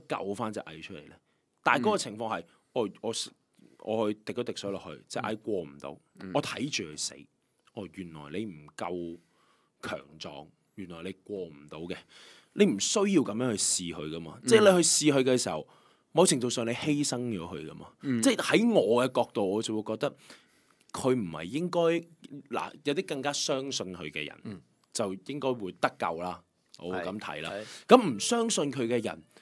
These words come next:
Speaker 1: 係咪理應應該要試到更多考驗？點解佢要試一啲相信佢嘅人呢？即係好似，嗱，好簡單，同篩選嗰個道理一樣，
Speaker 3: 嗯。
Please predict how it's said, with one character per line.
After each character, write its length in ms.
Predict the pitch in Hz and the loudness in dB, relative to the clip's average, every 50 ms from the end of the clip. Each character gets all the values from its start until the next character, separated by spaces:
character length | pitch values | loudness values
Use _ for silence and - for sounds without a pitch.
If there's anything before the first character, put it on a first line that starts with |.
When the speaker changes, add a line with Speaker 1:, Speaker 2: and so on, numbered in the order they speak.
| _ _ _ _ _ _ _ _ | _ _ _ _ _ _ _ _
Speaker 1:
係 140 | - 151 143 | -2 0 0
咪 320 | 139 131 120 123 117 - - - - _ _ _ _ _ - | 2 2 2 2 0 -2 -6 -16 -20 _ _ _ _ _ -4
理 220 | 131 123 127 160 | 0 0 0 2
應 160 | 160 208 202 202 | 2 2 2 2
應 80 | 196 190 | 4 4
該 60 | 190 | 4
要 40 | 185 | 4
試 280 | 156 131 - - - 117 | 6 4 4 2 4 4
到 100 | 127 143 | 4 4
更 220 | 135 - 120 110 | 4 2 -2 -2
多 100 | 117 135 123 | -2 -2 0
考 140 | 117 107 101 | 0 -2 -2
驗？ 140 | 101 92 104 - | -4 -6 -2 0
點 160 | 156 180 214 | 0 4 4
解 80 | 226 | 4
佢 120 | 208 202 180 | 4 6 6
要 120 | 156 139 | 6 6
試 300 | 127 - - - - 131 127 | 6 6 6 4 2 2 0
一 80 | 139 | 0
啲 160 | 147 147 151 | 2 2 2
相 240 | 139 - 151 139 139 | 2 2 0 -2 -2
信 120 | 127 127 101 | -2 -4 -6
佢 100 | 98 95 | -6 -6
嘅 180 | 87 87 90 87 | -6 -6 -6 -6
人 220 | 80 71 64 58 | -6 -8 -10 -12
呢？ 80 | 87 92 - - - - | -16 -18 -18 -20 -6 6
即 80 | - 262 | 8 8
係 40 | |
好 80 | 233 220 | 8 8
似， 100 | 226 - - | 6 2 0
嗱， 80 | - | -2
好 200 | - 135 - 135 | -4 -4 -6 -4
簡 140 | 147 135 123 | -2 -2 -2
單， 160 | 139 135 135 | -2 -4 -6
同 100 | - 135 107 | -6 -8 -2
篩 140 | 107 165 156 | 2 2 4
選 200 | 156 151 120 110 | 2 2 0 -4
嗰 120 | 117 113 | -4 -2
個 80 | 98 95 | -2 -4
道 140 | - 80 76 | -4 -6 -8
理 80 | 76 76 | -8 -8
一 100 | 80 165 | -6 -6
樣， 120 | 156 - | -6 -6
Speaker 3:
嗯。 80 | - | -8